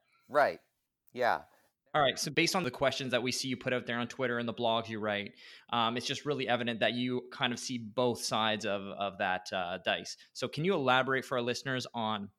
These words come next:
Speaker 2: biopsychosocial versus biomechanics? This might be a big topic, but <laughs>
Speaker 1: It is, and it's tough 'cause, I mean, the, the biopsychosocial model was in response to the biomedical, uh, model, which was more that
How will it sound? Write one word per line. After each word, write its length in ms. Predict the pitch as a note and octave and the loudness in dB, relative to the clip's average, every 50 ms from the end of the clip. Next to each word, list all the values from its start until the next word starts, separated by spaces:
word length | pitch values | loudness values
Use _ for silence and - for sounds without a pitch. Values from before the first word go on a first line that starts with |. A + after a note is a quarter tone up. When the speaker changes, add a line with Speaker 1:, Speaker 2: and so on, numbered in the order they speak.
| _ - | _ 4
Speaker 2:
biopsychosocial 1000 | A2 A2+ A#2 A2 G#2+ - - A2 - - - - F#3+ G3 F#3+ - G3 F#3+ F#3 D#3 | 4 6 6 4 2 0 -4 -4 -4 -8 0 4 4 4 4 6 4 4 4 4
versus 280 | C3+ B2+ - A#2 G2+ | 0 -2 -2 -4 -2
biomechanics? 960 | - G2+ G#2+ G#2 G2+ G2+ F#2+ - - - C#3+ E3 A3 F4 - - - - - - _ _ _ _ _ _ - - - - | 2 2 4 4 2 0 -4 -6 -2 0 2 2 2 0 -2 -4 -6 -6 -6 -8 _ _ _ _ _ _ -18 -18 -8 -6
This 140 | D3 C#3 - | -4 0 2
might 140 | E3+ D#3+ | 2 2
be 100 | B2+ C#3+ | 2 0
a 40 | C3+ | 0
big 160 | A2 C3 A2+ | 0 0 2
topic, 320 | - C3 A2+ G2 F2+ E2 - - | 4 4 4 4 2 -2 -4 -4
but 160 | - C#2+ - - - - - | -4 -4 -4 -6 -10 0 4
<laughs> 0 | A3+ G#3 G3 G3+ F#3+ - | 6 6 6 4 0 0
Speaker 1:
It 160 | - E3+ F#3 | 2 4 6
is, 220 | G#3+ A3+ G#3+ F3 - | 8 8 6 6 4
and 120 | F3+ E3 | 2 0
it's 140 | D#3+ - - | 0 -2 0
tough 260 | - F#3 E3+ D#3+ - | 4 4 4 4 4
'cause, 240 | - D#3+ C#3+ - - - - | 0 -4 -4 -4 -8 -2 0
I 80 | B2+ B2+ | 0 2
mean, 320 | C3 C3+ C3+ C3 B2+ B2 - - | 2 0 -2 -4 -6 -8 -4 0
the, 200 | B2+ A#2+ - - - - | 2 2 2 0 -4 -12
the 180 | - B2 C3+ C3 | -10 -8 -4 2
biopsychosocial 920 | E3 F3+ F#3+ F#3+ F3 - - E3 D#3 - C#3 - - C3 B2 - - A2+ | 4 4 6 4 4 0 -2 -2 -2 -2 -6 -4 -4 -4 -4 -4 -6 -2
model 320 | A2+ A2+ A2+ A2+ A2 A2 | 2 4 6 6 6 4
was 180 | G#2 G2 G2 F#2 | 4 2 -2 -2
in 100 | G2 G2+ | -4 -8
response 540 | F#2 F2+ - - G#2+ G2+ G2+ F#2 - - - | -8 -8 -4 -2 -2 0 0 -2 -6 -10 -10
to 60 | - | -6
the 140 | F2+ E2+ D#2+ - _ | -6 -6 -6 -2 _
biomedical, 1200 | E2+ E2+ F2 F2 E2+ E2+ E2 D#2+ D#2 D#2 D#2+ E2 E2+ F#2 G2+ - - - G#2+ G#2 G#2 G#2 A2 A2 _ _ _ _ _ | 6 6 6 6 6 4 2 0 -4 -4 -2 2 2 2 2 0 0 0 2 2 2 0 -4 -8 _ _ _ _ _
uh, 220 | - F#2+ G2 G2 G2 | 0 2 2 2 0
model, 540 | G2+ G2+ G2+ G2+ A2+ A#2+ C3+ C#3+ D#3+ D#3+ _ _ _ _ _ _ _ _ _ | 2 2 4 4 4 4 2 0 -4 -10 _ _ _ _ _ _ _ _ _
which 220 | - F#2 F#2 - - | -10 -10 -10 -8 -8
was 180 | F#2+ F2 - - | -10 -10 -8 -6
more 520 | G2 G2 G2+ G2 G2 F#2 F2+ F2 F#2 - _ _ _ | -2 0 2 4 6 6 4 4 0 -4 _ _ _
that 260 | - F2 E2 D2 C#2 | 4 6 6 6 6